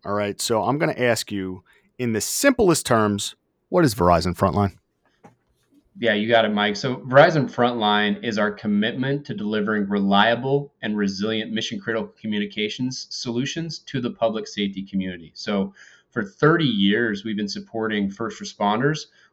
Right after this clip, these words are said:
Speaker 2: with an award-winning network that's enabled with features like priority and preemption.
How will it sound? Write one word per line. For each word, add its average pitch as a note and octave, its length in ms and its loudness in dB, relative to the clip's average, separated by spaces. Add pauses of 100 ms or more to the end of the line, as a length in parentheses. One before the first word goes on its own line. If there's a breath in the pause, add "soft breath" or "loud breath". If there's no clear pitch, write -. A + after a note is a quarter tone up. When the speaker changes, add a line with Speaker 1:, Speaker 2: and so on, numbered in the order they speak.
Speaker 2:
with A#2+ 140 -6
an A2+ 100 -4
award-winning A2 720 0
network C3 460 -2 (100)
that's - 220 -2
enabled G#2+ 640 -2
with G#2 180 -6
features G#2 520 -8
like G2 280 -2
priority A2 540 -4
and G2 140 -2
preemption. A#2+ 600 -6